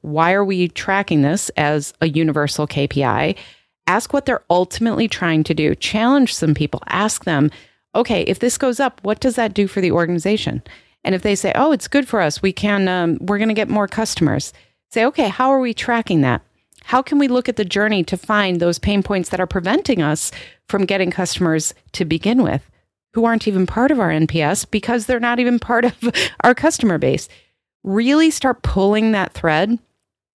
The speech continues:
And that's where you can get into some very fruitful conversations about what are we trying to do here and what's the best way to do it. This is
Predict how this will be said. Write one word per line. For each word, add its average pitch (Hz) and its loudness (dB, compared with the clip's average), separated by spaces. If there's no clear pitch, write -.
And 190 2
that's 202 -2
where 269 4
you 247 2
can 220 -2
get 185 0
into 175 0
some 156 0
very 180 2
fruitful - -2
conversations 180 0
about 175 2
what 180 0
are 285 2
we 285 2
trying 226 0
to 202 -8
do 175 0
here 147 0
and 160 0
what's 156 -2
the 170 -4
best 151 -2
way 147 2
to - -4
do 139 0
it. - -8
This 202 0
is 185 2